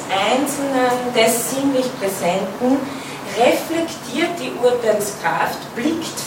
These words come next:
vor auf ein Allgemeines hin. Also, aber nicht so, dass es dem jetzt eine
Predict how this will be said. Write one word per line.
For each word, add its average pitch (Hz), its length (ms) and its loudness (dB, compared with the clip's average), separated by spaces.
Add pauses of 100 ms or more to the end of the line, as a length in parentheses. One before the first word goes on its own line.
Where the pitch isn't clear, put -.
(100)
vor 247 300 6 (200)
auf 254 340 8
ein 214 160 -2
Allgemeines 190 880 0
hin. 139 160 -8 (1600)
Also, 262 380 8 (300)
aber 254 340 10
nicht 440 380 2
so, 202 720 2
dass 190 120 4
es 202 340 -4
dem 214 220 6
jetzt 208 240 4
eine 190 280 0